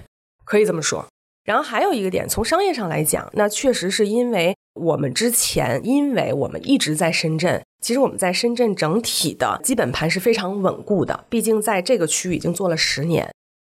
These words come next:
确实，整个创始人他的思路一直是稳扎稳打，把我的产品，把我的空间做得非常的扎实。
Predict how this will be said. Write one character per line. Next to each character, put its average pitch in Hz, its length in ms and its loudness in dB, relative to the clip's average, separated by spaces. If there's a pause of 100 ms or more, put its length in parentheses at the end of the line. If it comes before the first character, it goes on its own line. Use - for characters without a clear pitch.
(140)
确 175 160 0
实， 160 360 0 (240)
整 143 160 -4
个 190 160 2
创 - 260 0
始 165 140 -4
人 131 100 0
他 196 160 -4
的 190 80 4
思 185 140 0
路 190 140 0
一 247 80 0
直 180 100 2
是 185 140 2
稳 156 160 0
扎 151 160 0
稳 139 160 0
打， - 180 -2
把 156 200 -4
我 165 140 2
的 147 80 0
产 147 220 -2
品， 165 100 0
把 151 140 2
我 156 100 2
的 - 60 0
空 180 240 -2
间 170 180 2
做 170 140 0
得 160 100 0
非 220 220 2
常 135 180 0
的 143 100 0
扎 135 220 -2
实。 - 320 0